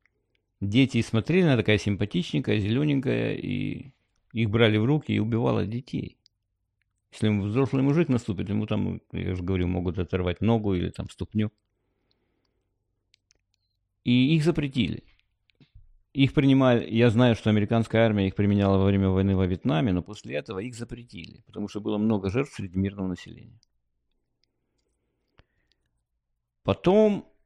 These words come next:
во время этой войны с Украиной, где-то я читал, что Россия применяет всё-таки эти мины.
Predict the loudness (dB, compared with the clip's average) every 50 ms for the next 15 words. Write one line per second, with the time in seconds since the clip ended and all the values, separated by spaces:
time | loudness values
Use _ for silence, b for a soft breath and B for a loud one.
0 | _ -6 -2 0 2 2 4 4 4 2 2 2 2 2 2 0 0 -2 -4 -6
1 | -4 -2 -2 0 0 0 -2 -2 -2 -2 -2 -4 -4 -2 -2 -2 -2 -4 -6 -8
2 | -4 -2 -2 -2 -2 -4 -4 -4 -2 -2 -2 -4 -6 -8 -8 -8 -6 -6 -4 -2
3 | 0 0 0 0 -2 -2 -4 -6 -10 -14 -12 -6 -6 -6 -6 -6 -12 -14 -14 -16
4 | -18 -20